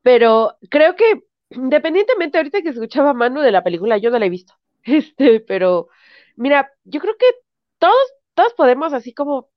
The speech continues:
si te la fumas verde y seca y te quieres imaginar que así es, que hiciste contratos con las personas que conociste o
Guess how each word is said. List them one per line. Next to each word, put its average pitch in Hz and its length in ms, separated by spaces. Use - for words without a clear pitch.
si 247 180
te 226 140
la 220 220
fumas 269 460
verde 254 340
y 254 60
seca 254 460
y 196 180
te 190 160
quieres 220 280
imaginar 190 720
que 175 100
así 196 280
es, 190 300
que 170 100
hiciste 170 400
contratos 170 600
con 165 160
las 147 120
personas 170 400
que 170 100
conociste 151 760
o 113 120